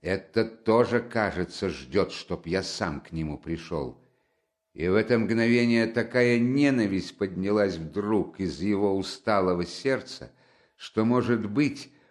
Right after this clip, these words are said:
он бы мог убить кого-нибудь из этих двух,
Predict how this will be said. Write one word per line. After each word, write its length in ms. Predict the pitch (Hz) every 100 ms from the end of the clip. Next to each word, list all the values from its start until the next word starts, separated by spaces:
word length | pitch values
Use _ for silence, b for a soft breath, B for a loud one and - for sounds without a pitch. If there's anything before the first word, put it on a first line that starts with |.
| b _
он 300 | 101 120 113
бы 120 | 120
мог 320 | 120 127 123 123
убить 480 | 123 120 120 - -
кого-нибудь 760 | 95 92 90 87 82 82 82
из 120 | 85
этих 380 | 90 92 92 78
двух, 480 | 73 87 82 -